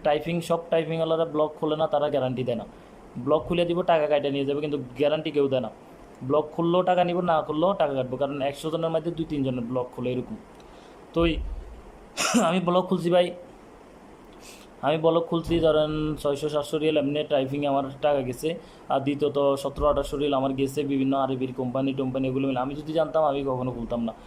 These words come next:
কিন্তু পরে দেখি ওর মধ্যে কাজ করে তার এটা ইয়ে করা যায় না। পরে আমি খুলছি, আমার ষোলো সতেরোশো রিয়াল আঠারোশো রিয়ালের মতন খরচ হয়েছে in total। পরে আঠারো মাস না উনিশ মাস আমার ভিসা শেষ, মানে ব্লক ছিল তখন। পতাকা বানাবার টাইমে ভাই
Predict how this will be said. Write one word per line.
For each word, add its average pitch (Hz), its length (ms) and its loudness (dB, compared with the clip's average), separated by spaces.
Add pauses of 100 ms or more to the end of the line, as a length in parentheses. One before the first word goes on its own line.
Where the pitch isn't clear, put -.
(180)
কিন্তু 143 240 -2
পরে 151 200 2
দেখি 143 280 -2
ওর 139 80 2
মধ্যে 135 320 0 (100)
কাজ 139 180 0
করে 139 160 0
তার 139 200 0
এটা 135 120 -4
ইয়ে 131 160 0
করা 127 180 -2 (180)
যায় 127 140 -2
না। 110 80 -4 (300)
পরে 135 180 0
আমি 139 160 0
খুলছি, 143 400 -4 (400)
আমার 139 420 0
ষোলো 139 280 -2
সতেরোশো 143 520 -4
রিয়াল 151 240 2
আঠারোশো 139 320 0
রিয়ালের 147 220 0
মতন 143 220 -6
খরচ 139 280 -4
হয়েছে 147 200 -4
in 139 60 -4
total। 143 240 -2 (400)
পরে 139 220 2
আঠারো 139 280 0
মাস 143 240 -2
না 151 80 0
উনিশ 147 340 -4
মাস 147 220 0
আমার 139 200 0
ভিসা 135 320 -2
শেষ, 143 420 -4
মানে 135 360 0
ব্লক 131 280 0
ছিল 147 260 -2 (340)
তখন। 175 320 2 (480)
পতাকা 165 320 4
বানাবার 165 380 6
টাইমে 170 200 4
ভাই 165 240 2